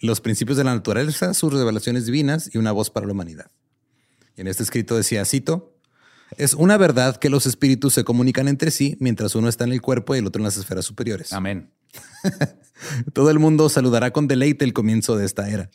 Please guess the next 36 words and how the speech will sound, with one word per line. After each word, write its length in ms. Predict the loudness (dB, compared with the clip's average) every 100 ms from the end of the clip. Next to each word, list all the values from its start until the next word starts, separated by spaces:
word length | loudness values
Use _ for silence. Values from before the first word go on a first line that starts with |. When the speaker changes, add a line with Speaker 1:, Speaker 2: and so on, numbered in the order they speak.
| _ _ _ -6
Speaker 1:
cuando 220 | 0 2
se 100 | 2
abrirán 280 | 2 2 2
los 120 | 2
interiores 420 | 2 2 2 2
de 80 | 2
los 140 | 2
hombres 500 | 2 0 -2 -6 -10 -6
y 100 | -4
se 80 |
establecerá 500 | -2 -4 -4 -4 -2
la 100 | -4
comunicación 500 | -2 -2 -2 -4 -6
espiritual". 480 | -6 -6 -10 -10 -18 -14
Speaker 2:
Sí, 200 | -8 -2
señor. 400 | 0 4 4 4
Y 40 |
también 320 | 0 0 0
en 60 | 0
esta 240 | 0 2
era 180 | 4 4
vamos 220 | 4 2
a 100 | 0
poder 160 | 2 2
revisar 380 | 2 0 2 2
a 40 | 2
Speaker 1:
<coughs> 40 |
Speaker 2:
muchachitas 600 | 2 0 0 -2 0 0
adolescentes 680 | 2 2 0 0 0 -2 -2
para 200 | -2 0
ver 160 | 0
que 80 | 2
no 60 | 0
estén 180 | 2
haciendo 280 | 0 0 0
trampa. 580 | 0 0 0 -4 -6 _